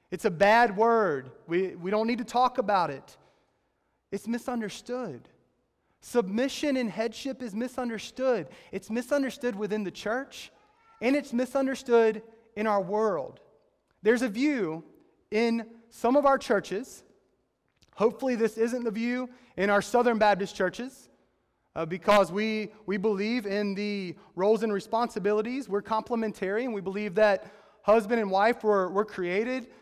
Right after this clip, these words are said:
to complement one another. But there is a view that argues that submission and roles within marriage came after Genesis three.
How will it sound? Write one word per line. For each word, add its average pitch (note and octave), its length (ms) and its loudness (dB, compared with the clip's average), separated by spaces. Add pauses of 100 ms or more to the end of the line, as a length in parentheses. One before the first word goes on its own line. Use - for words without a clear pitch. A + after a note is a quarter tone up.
to G3+ 160 -4
complement A#3 720 -2
one A3+ 180 0
another. A3 500 -2 (960)
But C4 560 2
there G#3 180 4
is C#4 200 0
a D#4 80 2
view A#3+ 220 0
that B3+ 140 6
argues B3 840 0 (360)
that A#3 200 4
submission A#3 1040 -2 (560)
and A3 300 2
roles B3+ 380 6
within A#3+ 360 0
marriage A#3 460 4
came B3 420 -2
after B3+ 460 -2
Genesis A#3 580 -6
three. F#3+ 520 -4